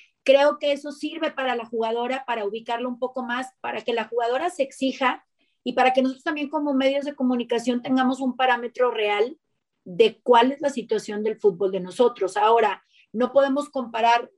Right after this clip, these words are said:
eh, el nivel de Estados Unidos con el de México simplemente por el hecho del apoyo con el que cuentan las jugadoras americanas y el apoyo con el que juegan las jugadoras mexicanas. Es muy diferente. Y esto no tiene nada que ver con lo deportivo,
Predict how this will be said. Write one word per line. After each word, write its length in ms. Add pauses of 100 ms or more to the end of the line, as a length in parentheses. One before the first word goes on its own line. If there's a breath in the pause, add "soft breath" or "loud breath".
eh, 340
el 160
nivel 220
de 60
Estados 340
Unidos 340
con 160
el 100
de 80
México 600 (240)
simplemente 680
por 160
el 120
hecho 300
del 220
apoyo 640
con 180
el 140
que 120
cuentan 360
las 140
jugadoras 420
americanas 720 (360)
y 140
el 80
apoyo 320
con 120
el 60
que 100
juegan 220
las 120
jugadoras 320
mexicanas. 560
Es 100
muy 160
diferente. 600
Y 120
esto 220
no 100
tiene 200
nada 180
que 100
ver 140
con 160
lo 60
deportivo, 640